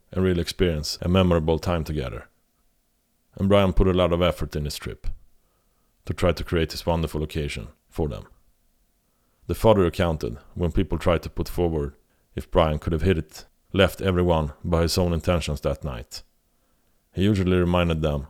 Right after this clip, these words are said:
of a Christmas card Brian had wrote his mom while she lay in the hospital, and Brian had read it to her. "You inspire me to do great things one day." Was that great thing just running away that first of April, leaving everyone he loved behind?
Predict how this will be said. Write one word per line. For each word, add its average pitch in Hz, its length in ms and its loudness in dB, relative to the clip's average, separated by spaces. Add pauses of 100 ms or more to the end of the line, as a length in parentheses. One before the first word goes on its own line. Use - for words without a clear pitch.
of 82 120 -4
a 78 60 -4
Christmas 95 400 -2
card 65 300 -6 (500)
Brian 87 360 4
had 82 160 -4
wrote 85 280 2
his 76 140 -6
mom 80 320 -2 (300)
while 80 160 0
she - 120 -8
lay 80 140 -2
in 80 80 -2
the 78 80 0
hospital, 73 500 -6 (600)
and 82 160 -2
Brian 82 340 2 (220)
had 82 180 -4
read 92 200 4
it 76 100 -4
to 80 100 -2
her. 69 300 -4 (580)
"You 90 100 -2
inspire 95 380 4
me 85 160 0
to 76 140 -6
do 80 80 0
great 82 260 2
things 82 320 -4
one 65 140 -8
day." 52 220 -10 (880)
Was 82 160 -4
that 87 180 2
great 85 220 2
thing 71 300 -4 (180)
just 80 220 0
running 87 200 2
away 85 400 0 (100)
that 78 160 -2
first - 280 -2
of 85 100 0
April, 73 400 -2 (380)
leaving 82 320 0
everyone 82 380 2
he 78 60 2
loved 76 300 0
behind? 73 400 -2